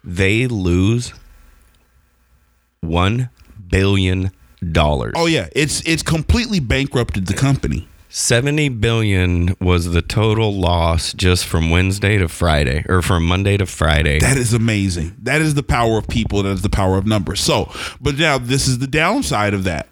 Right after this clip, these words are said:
Speaker 2: Eventually, that stock has got to come back down.
Speaker 1: All falls down.
Speaker 2: All falls down.
Speaker 1: But here's the key. It's, I don't care if you're putting in, stock right now at GameStop is three hundred forty-two dollars and fifty cents as of twenty-three minutes ago.
Speaker 2: Okay.
Speaker 1: So,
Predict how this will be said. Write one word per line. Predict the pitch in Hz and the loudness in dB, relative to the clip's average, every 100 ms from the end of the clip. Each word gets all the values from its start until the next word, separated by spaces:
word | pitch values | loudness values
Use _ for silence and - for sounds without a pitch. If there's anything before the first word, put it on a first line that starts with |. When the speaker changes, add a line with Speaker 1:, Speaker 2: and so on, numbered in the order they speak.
| _ | _
Speaker 2:
Eventually, | 147 135 120 143 151 160 147 139 135 - - - | -2 -2 0 -2 0 -2 0 0 -2 -6 -12 -2
that | 131 127 | 0 0
stock | - 131 123 120 | -2 0 0 0
has | 107 | -2
got | 113 107 | 0 -2
to | - | -4
come | - 98 | -2 0
back | 95 87 | 0 -2
down. | - 76 - - - - - 95 | -4 -4 -6 -10 -14 -20 -6 -2
Speaker 1:
All | 110 104 | 0 0
falls | - 82 82 82 | 0 0 0 0
down. | 85 80 87 - - | 0 0 -4 -10 0
Speaker 2:
All | 139 | 0
falls | - 95 92 | 2 -2 -2
down. | 73 - 95 | -6 -6 -2
Speaker 1:
But | 117 95 | 0 0
here's | 90 110 110 | 0 0 0
the | 101 | -2
key. | 82 - 82 60 - - - - - - - _ - | -2 0 0 -2 -8 -20 -20 -20 -20 -20 -20 _ -4
It's, | 90 82 - - - _ | 0 0 -2 -6 -6 _
I | - | -2
don't | 123 123 | 0 -2
care | - 117 | 0 0
if | 92 98 | 0 -2
you're | |
putting | 92 110 101 95 | 0 2 2 2
in, | 92 95 | 2 0
stock | - 143 135 | -2 -2 -2
right | 127 110 | -2 0
now | 107 92 | 0 -2
at | |
GameStop | 95 92 82 85 80 | -2 -2 0 0 0
is | 82 - | -2 -2
three | 85 | 2
hundred | 85 82 80 | 2 0 0
forty-two | 82 80 78 80 | 0 0 0 0
dollars | 78 80 80 80 | 2 2 0 0
and | 73 | 0
fifty | 76 80 | -2 -2
cents | 76 82 78 | 0 0 0
as | - 82 80 | 0 2 2
of | 82 76 | 0 -2
twenty-three | - 90 87 95 82 | 0 2 2 0 2
minutes | 80 76 - | 2 0 -2
ago. | 65 69 - | 0 0 0
Speaker 2:
Okay. | 101 110 110 - - - | -2 0 -2 -4 -14 -12
Speaker 1:
So, | - 120 101 | -4 0 0